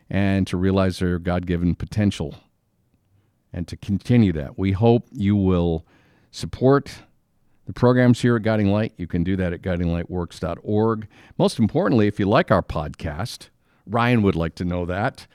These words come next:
Uh, I would like to know that. We'd love to hear from you. We encourage you to subscribe, uh, share, or review our podcast. With your help, we hope to attract more listeners and share more stories of recovery and hope. That's what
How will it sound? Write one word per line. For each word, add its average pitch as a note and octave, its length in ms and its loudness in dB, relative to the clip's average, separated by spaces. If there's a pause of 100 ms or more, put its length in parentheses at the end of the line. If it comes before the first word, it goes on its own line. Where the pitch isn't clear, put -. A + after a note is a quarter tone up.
(320)
Uh, G#2+ 280 -4 (100)
I A3 160 6
would D3+ 160 4
like F#2 200 4
to F#2 80 -2
know E2 140 0
that. D#2+ 160 -8
We'd A#2+ 140 0
love A#2+ 160 2
to A#2 100 -4
hear C3 140 0
from F#2+ 180 0
you. D2+ 140 -2
We D#2+ 100 -4
encourage G2+ 340 -2
you G2+ 100 -2
to E2 120 -4
subscribe, A2 720 -6 (600)
uh, E2+ 180 -8
share, B2+ 640 0
or G#2 240 2
review F2+ 400 -2
our A2+ 100 0
podcast. G#2+ 640 -4
With E2 140 -6
your G#2 200 -2
help, G#2 280 -2
we E2+ 100 -6
hope F2 200 -6
to E2 160 -6
attract - 440 -10
more A2 300 2
listeners F2 500 -4 (380)
and F2+ 160 -2
share F2+ 200 -2
more F#2 460 -2 (160)
stories E2+ 600 -4
of F#2 240 -8
recovery F2+ 520 -6
and F#2 100 -2
hope. C#3+ 200 -4
That's - 240 -10
what F#2+ 180 0